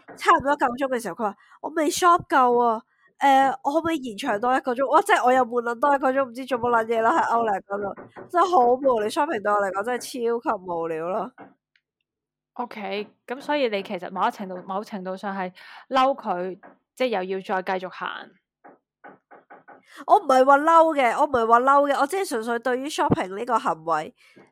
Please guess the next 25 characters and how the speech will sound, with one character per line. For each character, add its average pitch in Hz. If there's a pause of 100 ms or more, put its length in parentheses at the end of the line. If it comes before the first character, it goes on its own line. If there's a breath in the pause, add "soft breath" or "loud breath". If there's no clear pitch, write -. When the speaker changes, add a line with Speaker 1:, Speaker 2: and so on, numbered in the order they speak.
Speaker 1:
十 -
分 311
之， 277 (1500)
Speaker 2:
不 254
解。 -
Speaker 1:
我 302
又 302
唔 -
係 214
話 220
不 262
解， 208
我， 285
我 320
又 311
唔 233
係 208
話 208
不 285
解 180
嘅， 220
我 214
明 170
嘅。 180
咁 233